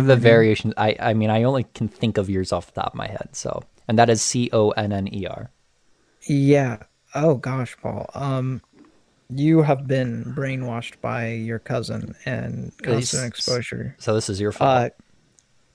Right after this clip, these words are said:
Speaker 1: yeah, I've, I've tainted your viewing.
Speaker 2: Of
Speaker 1: Um, the
Speaker 2: Connor?
Speaker 1: traditional way, the traditional way is with an O. Um, whether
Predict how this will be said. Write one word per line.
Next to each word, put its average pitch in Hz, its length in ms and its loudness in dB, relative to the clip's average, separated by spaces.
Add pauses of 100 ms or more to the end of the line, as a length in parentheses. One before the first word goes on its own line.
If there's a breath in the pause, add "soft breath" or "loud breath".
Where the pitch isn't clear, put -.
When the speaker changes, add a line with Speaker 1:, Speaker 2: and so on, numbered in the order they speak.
(520)
Speaker 1:
yeah, 113 480 -2
I've, 127 440 -4
I've 151 260 -4
tainted 127 460 -6
your 123 200 -6 (260)
viewing. 127 720 -4
Speaker 2:
Of 110 240 -2
Speaker 1:
Um, 107 240 2
the 147 80 6
Speaker 2:
Connor? 113 80 2
Speaker 1:
traditional 160 720 0
way, 131 360 -4 (200)
the 156 100 -4
traditional 160 800 -4
way 131 360 -4
is 156 140 -6
with 135 160 -6
an 131 120 0
O. 123 420 -4 (1300)
Um, 127 480 -2
whether 127 260 6